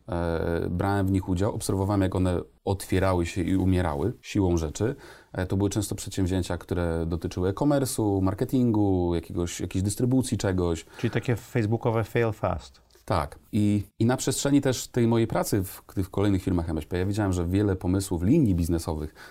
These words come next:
Speaker 1: na przykład linia biznesowa de facto może mieć osobny model biznesowy, nie?
Speaker 2: Mhm.
Speaker 1: Startowały i umierały. I startowały i jednak to nie był dobry pomysł, nie? I widziałem tych przykładów na przestrzeni kariery na etacie. Widziałem kilkanaście.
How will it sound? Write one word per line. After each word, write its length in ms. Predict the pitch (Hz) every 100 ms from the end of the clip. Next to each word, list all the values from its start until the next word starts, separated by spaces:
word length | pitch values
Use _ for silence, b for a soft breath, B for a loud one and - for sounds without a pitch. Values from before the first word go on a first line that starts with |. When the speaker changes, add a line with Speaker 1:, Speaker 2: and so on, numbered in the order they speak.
| -
Speaker 1:
na 60 |
przykład 260 | - 95 90 104
linia 220 | 135 139
biznesowa 460 | 123 127 143 131
de 120 | 123 131
facto 260 | - -
może 180 | 131 120
mieć 160 | 123 120
osobny 320 | - 120 120
model 280 | 117 87 76
biznesowy, 480 | 76 82 73 73
nie? 80 | 78
Speaker 2:
Mhm. 280 | 110 110 240 B B B -
Speaker 1:
Startowały 800 | 151 - 165 185 170 147 131 107
i 80 |
umierały. 380 | 87 82 64 58 - -
I 340 | 139 185 175
startowały 600 | 165 160 165 151 156 151
i 260 | 135 117 98
jednak 280 | 92 85 -
to 80 | 85
nie 80 | 78
był 100 | 76
dobry 200 | 76 78
pomysł, 380 | 62 - -
nie? 80 | 117
I 220 | 151 -
widziałem 340 | 143 151 - 147
tych 160 | 139
przykładów 360 | - 139 147 131
na 80 | 131
przestrzeni 380 | - - 131 127
kariery 300 | 123 127 107
na 140 | 123
etacie. 360 | 185 82 - 71
Widziałem 260 | 85 107
kilkanaście. 640 | 123 127 120 87 - -